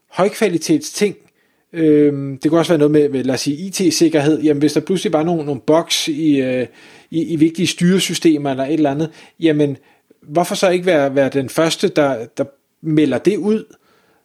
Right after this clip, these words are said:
Øh, og så kan man sige, det, det er gratis information, du giver væk, men det ved vi jo, det har vi jo snakket om i masser af podcast.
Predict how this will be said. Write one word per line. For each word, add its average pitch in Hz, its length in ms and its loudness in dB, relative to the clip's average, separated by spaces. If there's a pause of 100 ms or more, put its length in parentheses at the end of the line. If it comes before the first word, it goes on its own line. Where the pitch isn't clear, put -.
(140)
Øh, 147 300 4 (100)
og 160 160 0
så 196 100 -4
kan 196 40 -2
man 175 60 -2
sige, 175 140 -6
det, 214 200 -4
det 214 200 -2
er 147 160 2
gratis 190 380 0
information, 170 560 0
du 156 140 -10
giver 185 260 -2
væk, 185 300 0
men 175 120 -4
det 180 140 0
ved 180 120 4
vi 165 100 0
jo, 156 80 4
det 156 80 0
har 175 80 2
vi 165 80 0
jo 143 120 2
snakket 156 240 0
om 135 120 -4
i - 20 -10
masser 180 240 -2
af 180 60 -4
podcast. 160 480 0